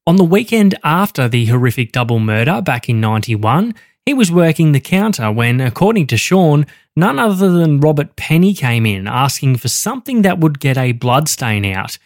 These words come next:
which to me seemed like a very strange and dumb thing to do the day after your wife's just been murdered. Sean thought similarly, obviously,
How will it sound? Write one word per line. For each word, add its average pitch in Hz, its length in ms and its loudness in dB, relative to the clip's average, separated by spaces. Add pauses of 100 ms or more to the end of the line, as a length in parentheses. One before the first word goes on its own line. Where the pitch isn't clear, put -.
(320)
which - 200 -2
to 160 80 0
me 214 220 4
seemed 185 300 0
like 165 180 2
a 156 60 2
very 180 260 2
strange 143 520 0
and 123 200 0
dumb 123 240 -2
thing 117 260 -2
to 117 120 -4
do 123 280 2
the 117 120 -2
day 120 260 -4
after 113 300 -4
your 110 200 -2
wife's 107 400 -4
just - 300 -8
been 101 220 -6
murdered. 131 460 -2 (640)
Sean 202 260 4
thought 170 320 2
similarly, 135 720 -2
obviously, 143 600 -2